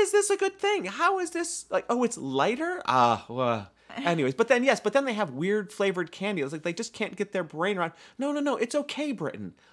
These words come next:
Speaker 1: Life can be sweet. You can have things that are just, you know, pleasant."
Speaker 2: <laughs>
Speaker 1: No, there's another war coming.
Speaker 2: Yeah, yeah.
Speaker 1: Yeah. Okay. Well, okay. So is there anything we need to know before we get into this?
Speaker 2: Yes. So as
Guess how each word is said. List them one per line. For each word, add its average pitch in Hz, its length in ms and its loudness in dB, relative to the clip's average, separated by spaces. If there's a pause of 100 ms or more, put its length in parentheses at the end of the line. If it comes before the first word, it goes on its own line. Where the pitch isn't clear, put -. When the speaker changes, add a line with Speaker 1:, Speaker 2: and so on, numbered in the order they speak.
Speaker 1:
Life 269 320 -2
can 254 160 0
be 240 140 0
sweet. - 480 -6 (280)
You 220 120 0
can 233 160 -6
have 262 260 -4
things 220 300 -2
that - 160 -4
are 202 100 -2
just, 240 380 -6
you 247 60 -2
know, 202 280 -2 (460)
pleasant." 220 640 -2 (400)
Speaker 2:
<laughs> 277 100 -10 (320)
Speaker 1:
No, 254 300 10
there's 202 180 6
another 240 260 6
war 240 320 8
coming. 165 520 2 (440)
Speaker 2:
Yeah, 160 400 -6
yeah. 151 260 -8 (100)
Speaker 1:
Yeah. 101 200 -4 (400)
Okay. 104 120 -12 (400)
Well, 170 440 4 (300)
okay. 208 380 6
So 190 280 6
is 185 80 6
there 202 220 4
anything 226 340 2
we 220 100 4
need 220 160 0
to 226 40 0
know 214 80 2
before 208 260 0
we 202 60 0
get 208 120 -2
into 202 140 0
this? 247 320 -2 (460)
Speaker 2:
Yes. 269 280 0
So 269 540 2
as 330 180 -2